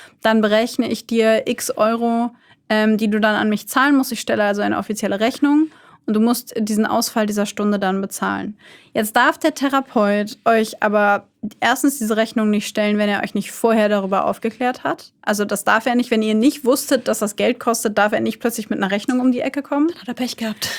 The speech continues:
Speaker 2: <laughs>
Speaker 1: Dann hat er Pech gehabt. Er darf von euch nicht zehntausend Euro verlangen dafür, dass ihr eine Stunde verpasst habt, sondern er muss sich an, ähm, bestimmte Gebührenordnungen für Ärzte und Therapeuten halten.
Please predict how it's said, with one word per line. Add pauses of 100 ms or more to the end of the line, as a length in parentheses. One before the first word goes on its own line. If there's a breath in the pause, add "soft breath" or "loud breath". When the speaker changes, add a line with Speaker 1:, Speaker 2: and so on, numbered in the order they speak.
(100)
Speaker 2:
<laughs>
Speaker 1:
Dann
hat
er
Pech
gehabt. (340 soft breath)
Er
darf (100)
von
euch
nicht
zehntausend
Euro
verlangen
dafür,
dass
ihr
eine
Stunde
verpasst
habt,
sondern
er
muss
sich
an, (400 loud breath)
ähm,
bestimmte
Gebührenordnungen
für
Ärzte
und
Therapeuten
halten.